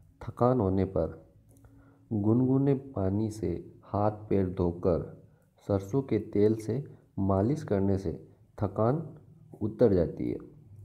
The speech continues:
सरसों के तेल से मालिश करने से जोड़ों का दर्द भी ठीक हो जाता है। सरसों का तेल हानिकारक जीवाणुओं को नष्ट कर देता है। सरसों के तेल से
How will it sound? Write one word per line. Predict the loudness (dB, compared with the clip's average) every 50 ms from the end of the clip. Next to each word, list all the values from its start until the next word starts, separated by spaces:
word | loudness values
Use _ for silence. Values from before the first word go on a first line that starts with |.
| -20 -20 -20 -20 -20 -20 -20 -20 -20 -20 -20 -20 -20 -20 -20 -20 -20 -20 -20 -18
सरसों | -10 -4 -4 -2 -2 -2 -4 -4 -2
के | 0 -2 -2 -2
तेल | 0 2 2 2 2 0
से | -2 -2 0 0
मालिश | 0 0 0 -2 0 0 0 0 -2 -2
करने | -2 -2 0 0 2 0 0 -2
से | -2 -4 -6 -8 -8 -12 -16 -20 -20 -20 -20 _ _ -6
जोड़ों | -6 -4 -2 0 2 2 4 4 4 4 4 2
का | 0 -2 -4 -4
दर्द | -2 -2 -2 -2 -2 -2 -4
भी | -4 -4 -4 -6 -6 -8 -14 -20 _ _ _ _ _ _ _ _ -20
ठीक | -10 -6 -4 -4 -2 -2
हो | -2 -2
जाता | 0 0 -2 -2 -2 -4 -6 -6
है। | -6 -10 -16 -20 _ _ -20 _ -20 -20 -20 _ _ _ _ _ _ _ _ _ -20 -20 -20 -20 -20 -20 -20 -20 -14
सरसों | -6 -4 -4 -4 -4 -4 -8 -6 -4
का | -4 -4 -4 -4
तेल | -2 0 0 2 0 0 -2 -6 -10 -18 -18 -20
हानिकारक | -8 -2 0 2 2 2 0 0 0 0 0 0 0 0 -2 -6 -4
जीवाणुओं | -2 0 2 2 2 2 2 2 2 2 0 0
को | -2 -2 -2 -2 -2 -4 -8 -16 -20 -20 -18 -10 -6
नष्ट | -4 -2 0 0 -2 -2 -4 -6 -4
कर | -2 -2 -2
देता | -2 -4 -6 -6 -4 -4 -4
है। | -4 -6 -8 -18 -20 -20 -20 -20 -20 -20 -20 -20 -20 _ _ _ _ -6 -4
सरसों | -4 -4 -2 -2 -2 -2
के | 0 -2 -4
तेल | -4 -2 -2 0 0 0 -2
से | -4 -4 -4 -4 -6